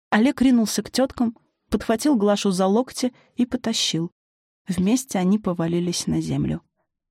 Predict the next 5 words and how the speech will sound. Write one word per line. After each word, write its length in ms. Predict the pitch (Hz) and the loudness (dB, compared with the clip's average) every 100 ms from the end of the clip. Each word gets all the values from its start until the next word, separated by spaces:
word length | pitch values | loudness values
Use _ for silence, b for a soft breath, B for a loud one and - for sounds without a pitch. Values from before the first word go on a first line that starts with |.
| _ _ | _ _
«Уйди!» — 600 | 196 202 165 156 214 202 b b b b b | 2 4 4 2 4 4 b b b b b
зашипела 640 | 185 190 - 185 208 196 185 | -2 0 0 0 0 2 2
на 120 | 180 | 2
него 240 | 185 180 | 2 0
старуха. 600 | - - 185 190 - 170 | -2 -2 0 0 -2 -6